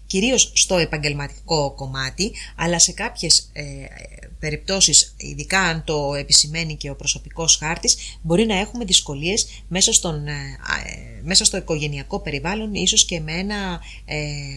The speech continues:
γο-, έναν από τους δύο γονείς. Λοιπόν,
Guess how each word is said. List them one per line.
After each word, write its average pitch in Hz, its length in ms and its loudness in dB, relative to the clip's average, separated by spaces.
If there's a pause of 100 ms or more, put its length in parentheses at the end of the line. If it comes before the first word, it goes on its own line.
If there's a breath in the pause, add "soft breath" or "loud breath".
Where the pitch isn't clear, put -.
(300)
γο-, 147 140 -6
έναν 202 280 -2
από 160 160 -8
τους - 160 0
δύο 185 200 2
γονείς. 156 500 4 (380 loud breath)
Λοιπόν, 196 440 2